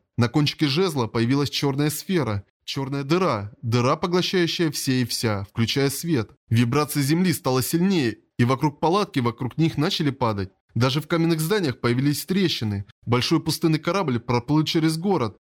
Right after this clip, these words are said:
Он действительно планировал затащить кита в город и сбежать. Пока. Игнорировать их. Перед ним показался пустынный кит, который куда больше этого города, с разинутой пастью.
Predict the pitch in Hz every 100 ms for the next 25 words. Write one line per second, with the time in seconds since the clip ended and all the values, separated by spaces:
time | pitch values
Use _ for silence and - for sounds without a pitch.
0 | _ 127 127 156 - 226 190 131 113 127
1 | 131 185 156 120 110 120 143 - 135 143
2 | 131 131 127 139 131 135 131 165 160 113
3 | - _ _ 131 120 143 120 101 98 -
4 | - 127 139 143 147 120 107 - 95 -
5 | _ - 123 123 151 156 165 175 170 165
6 | 160 160 - 180 165 165 220 139 131 135
7 | 123 143 147 196 - 135 123 127 135 131
8 | 113 - 120 120 175 185 143 - 120 104
9 | - 101